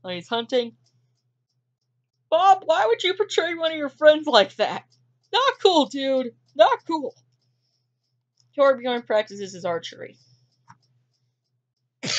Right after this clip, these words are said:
<clears throat> Proceed. Five cannon shots can be heard in the distance from Moana, Hey Hey, Goofy, Maui, and Blossom.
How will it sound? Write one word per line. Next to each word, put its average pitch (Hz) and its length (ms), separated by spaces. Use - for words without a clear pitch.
<clears throat> 277 400
Proceed. 214 580
Five 254 280
cannon 233 240
shots 208 220
can 196 100
be 190 60
heard 196 120
in 175 60
the 170 80
distance - 280
from 180 200
Moana, 233 680
Hey 202 260
Hey, 208 460
Goofy, 202 520
Maui, 185 440
and 175 160
Blossom. 175 480